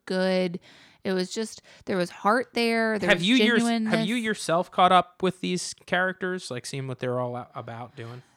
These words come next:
Speaker 1: Uh, season three? Yeah. I follow my faves on Instagram, and not just on the Reality Blows account, but also on my personal account.
Speaker 2: Whoa.
Speaker 1: Yeah.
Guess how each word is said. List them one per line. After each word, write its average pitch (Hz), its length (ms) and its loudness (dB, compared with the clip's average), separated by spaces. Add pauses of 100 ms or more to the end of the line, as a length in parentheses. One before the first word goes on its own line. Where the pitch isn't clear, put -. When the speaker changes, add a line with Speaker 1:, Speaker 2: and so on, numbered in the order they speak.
Speaker 1:
Uh, 220 220 2
season 233 340 -4
three? 262 480 -2 (160)
Yeah. 190 200 4 (240)
I 220 80 6
follow 277 440 4
my 196 200 0
faves 180 560 0
on 175 180 -4
Instagram, 180 540 -6
and 190 180 -2
not 240 480 0 (180)
just 185 380 0
on 196 100 -2
the 175 80 -4
Reality 170 480 2
Blows 170 320 -4
account, 170 440 -8
but - 160 -8
also 196 320 -2
on 185 100 -4
my 180 240 -2
personal - 640 -8
account. - 380 -14
Speaker 2:
Whoa. 113 760 0
Speaker 1:
Yeah. - 260 -6